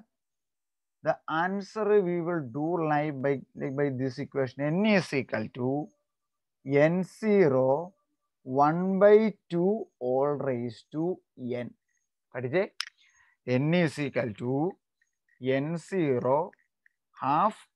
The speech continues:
all raised to n, where n is equal to disintegration എടുത്ത time divided by t half. അപ്പൊ നമുക്ക് എന്നാ ചെയ്യാൻ പറ്റും?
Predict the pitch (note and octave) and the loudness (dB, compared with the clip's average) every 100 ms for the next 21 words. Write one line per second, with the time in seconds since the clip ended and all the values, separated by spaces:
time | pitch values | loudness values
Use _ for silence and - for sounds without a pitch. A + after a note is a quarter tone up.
0 | C3+ C#3 C#3 C#3 C3 - B2+ A2 G2+ B2 | 2 2 4 2 0 -4 -6 -4 -4 -4
1 | E3 - _ _ _ _ _ _ B2+ C#3 | -6 -12 _ _ _ _ _ _ -2 2
2 | C#3+ C#3 C#3+ E3 G#3 A#3 F3+ C3+ D3 C#3+ | 2 2 0 0 -2 -2 -2 -2 -6 -6
3 | B2 C#3 B2 C#3 C3 B2 - D3+ D#3+ D#3+ | -4 -4 -4 -4 -4 -4 -6 -6 -2 0
4 | D#3+ - C3+ G#2+ C3 - B2+ C3 D3 D#3+ | 0 -2 -6 -4 -6 -6 -6 -2 -2 -2
5 | E3 E3+ _ _ - A#2 A#2 C#3 D3+ E3 | -6 -12 _ _ -12 -8 -2 -2 -2 -4
6 | C#3 A#2+ B2 B2 B2 A#2+ - _ _ _ | -8 -6 -4 -4 -6 -8 -14 _ _ _
7 | - G#2+ G2 F#2+ G2+ B2 B2+ - _ _ | -16 -12 -10 -12 -8 -4 -4 -6 _ _
8 | _ _ _ _ _ _ _ _ _ _ | _ _ _ _ _ _ _ _ _ _
9 | _ _ _ _ _ _ _ _ _ _ | _ _ _ _ _ _ _ _ _ _
10 | _ _ _ _ _ _ C#3+ E3 E3 E3 | _ _ _ _ _ _ 0 2 4 4
11 | D#3+ D#3+ D#3+ D#3+ D#3 D3 C3+ D3 | 2 2 4 4 2 2 0 -4